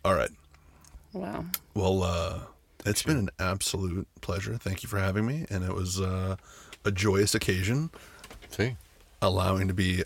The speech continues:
Speaker 1: uh, allowing,
Speaker 2: It was
Speaker 1: being
Speaker 2: all right.
Speaker 1: allowed to hang out in this van.
Speaker 2: Being
Speaker 1: And
Speaker 2: allowed.
Speaker 1: Yep. Being in the, in the loft, the whole deal. So, uh, thank you again, and have a wonderful, wonderful time.
Speaker 2: Thank you.
Speaker 3: Thanks,
Speaker 2: Thank you for
Speaker 3: Shooter.
Speaker 2: coming to see us.
Speaker 3: Indeed.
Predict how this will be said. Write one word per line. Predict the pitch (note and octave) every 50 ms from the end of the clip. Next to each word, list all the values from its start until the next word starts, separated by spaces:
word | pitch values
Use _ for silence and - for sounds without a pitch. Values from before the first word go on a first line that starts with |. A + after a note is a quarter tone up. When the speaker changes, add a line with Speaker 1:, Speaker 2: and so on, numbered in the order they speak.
| - - -
Speaker 1:
uh, | C#2 D2 - -
allowing, | - G2 G2 F#2+ G2 G2+ - -
Speaker 2:
It | - -
was | - -
Speaker 1:
being | - B2 C3
Speaker 2:
all | B2+
right. | A2+
Speaker 1:
allowed | G#2 A2 A2 G#2+ G2+ F#2+ F#2 G2
to | -
hang | - - G#2+ G#2 G2+ G2
out | F#2+ G2 G2+ A#2 - -
in | A#2+ G#2+
this | G#2 F#2 F#2
van. | G2+ G2 F#2+ G2+ G#2+ B2 D#3 E3+ - - - - - - - - - - - - - - - - - - -
Speaker 2:
Being | F3 E3 D#3 D3+
Speaker 1:
And | D3 D3
Speaker 2:
allowed. | C#3+ C#3 C#3 C#3 C#3 B2+ B2 B2+ - - -
Speaker 1:
Yep. | - G2+ F2+ F#2 G#2+ G#2+ - _ _ - - -
Being | - G#2 G2+ F#2+ F#2+ G2
in | F#2+ F#2+
the, | F2+ F2 - - -
in | - F2+ F2+
the | F2 F2
loft, | F2 F2 F2+ F2+ F#2+ G2+ C3+ - - - -
the | G2 F#2
whole | F#2+ F2+ F#2
deal. | D#2+ F2+ G2 G2+ G#2 G2 - - _ _ _ - - - - - - - - -
So, | - - - - F#2 F#2 F2+ F2+
uh, | F2+ F#2 F#2 F#2
thank | - - A2+ G#2 -
you | A2
again, | F#2+ - G2 G2 A2 C3 D3 D3+ D3+ - F2+ -
and | F#2 F2
have | - A2+ A2+
a | A2+ G2
wonderful, | F2+ F2+ F#2 G2 G2+ G#2 G#2+ - - G#2+ G#2
wonderful | G2+ G2+ G2 G2 G#2+ G2+
time. | G#2 G2+ A2 A2 A2 - - _
Speaker 2:
Thank | - G3 E3+ F#3 G3+ - -
you. | - -
Speaker 3:
Thanks, | F3 - -
Speaker 2:
Thank | - - G3+ G3+
you | A3 G3+
for | -
Speaker 3:
Shooter. | - -
Speaker 2:
coming | D#2 - F#3 F#3 F#3 E3+
to | - -
see | - - G3+ G#3+ A3
us. | G3 F3+ - - - - - - _ _ _ _ _ - - _ _ - _ _ -
Speaker 3:
Indeed. | E2+ D2+ D2+ F#2 G2 F#2